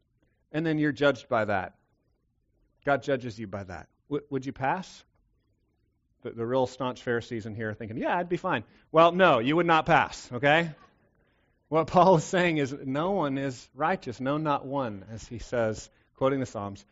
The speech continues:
in Romans. We can't fulfill the law perfectly. No one's justified by our works, by what we do, by what we accomplish.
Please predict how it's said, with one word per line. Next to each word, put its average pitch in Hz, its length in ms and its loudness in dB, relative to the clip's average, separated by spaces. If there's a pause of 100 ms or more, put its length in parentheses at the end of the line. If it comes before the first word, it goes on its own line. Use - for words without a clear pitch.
(160)
in 117 100 -8
Romans. 101 560 -10 (840)
We 139 120 -2
can't 156 440 -4
fulfill 131 340 -2
the 147 80 -4
law 101 400 -4
perfectly. 160 420 -8
No 127 200 -2
one's 170 180 -4
justified 135 560 -4
by 139 140 2
our 143 80 0
works, 165 300 -6
by 120 140 -4
what 135 200 -6
we 151 80 -2
do, 180 200 -2
by 120 140 2
what 135 160 -2
we 160 120 -2
accomplish. 160 800 -8